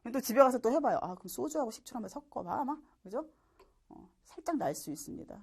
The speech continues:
어, 근데 그걸 맞기 전에 취할 수도 있어. 조심해. <laughs> 자, 근데 우리 선생님, 선생님 고등학교 때 선생님 이화여고 나왔는데 고등학교 때 화학쌤이 막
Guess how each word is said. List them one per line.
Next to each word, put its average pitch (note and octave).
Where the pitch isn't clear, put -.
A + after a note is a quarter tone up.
어, G#3
근데 A3
그걸 A3
맞기 E3+
전에 B3
취할 F#4
수도 -
있어. G#3
조심해. G#3+
<laughs> -
자, -
근데 C#4
우리 E4
선생님, G#4
선생님 F#4+
고등학교 C#4+
때 B3
선생님 B3+
이화여고 G3
나왔는데 F3
고등학교 G#3+
때 -
화학쌤이 D4
막 F3